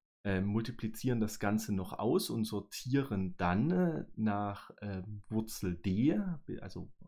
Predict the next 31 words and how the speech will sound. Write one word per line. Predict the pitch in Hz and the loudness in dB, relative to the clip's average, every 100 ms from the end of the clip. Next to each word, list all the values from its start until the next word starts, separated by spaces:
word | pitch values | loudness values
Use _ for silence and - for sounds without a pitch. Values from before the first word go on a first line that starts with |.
| - | -14
Potenzen | - - 101 117 131 131 | -12 -6 -2 -2 -2 -2
von | 113 | -2
Wurzel | 107 113 - 107 | -2 -4 -4 -4
D, | 113 117 123 120 110 | 0 0 0 -2 -4
Wurzel | 95 101 92 | -6 -6 -4
D | 95 | -2
hoch | 87 - | -4 -4
null | 98 107 139 | -2 2 2
und | 110 - | 0 -2
Wurzel | 104 - 90 | -6 -6 -4
D | 95 | -4
hoch | 92 80 - | -4 -6 -4
eins. | - 95 135 202 - - - - _ _ _ _ - - | 0 2 2 0 -4 -10 -12 -20 _ _ _ _ -12 -2
Und | 117 113 110 | 2 2 2
da | 107 | 2
jetzt | 113 113 | 2 0
aber | - 110 104 110 | -2 2 2 2
Wurzel | 135 - 110 104 | -2 -2 0 0
D | 110 113 113 | 0 0 0
irrational | 175 180 110 107 - 110 104 98 101 110 | 0 2 2 0 -2 -2 0 0 0 0
ist, | - 139 180 - - - _ _ _ _ _ 110 | 2 0 0 -4 -10 -16 _ _ _ _ _ 0
ähm, | 110 110 110 - - _ _ - | 2 4 2 -2 -18 _ _ -4
diese | 143 147 143 | -2 2 2
beiden | 131 107 107 110 104 | 2 0 0 -2 -4
Terme | - 120 147 147 | -4 -2 0 0
hier | 120 - 123 135 143 - - | -2 -2 0 0 0 -2 -4
aber, | 110 110 113 110 107 104 - | -4 0 0 2 0 -4 -8
ähm, | 104 95 92 | -6 -4 -4
rational | - 139 - - 107 95 95 101 110 | -2 -4 -4 -2 0 0 0 0 -2
sind, | 110 131 147 - - - - - | 0 0 0 -2 -8 -12 -14 -2
müssen | 113 135 - 147 143 139 135 | 0 2 2 2 4 2 0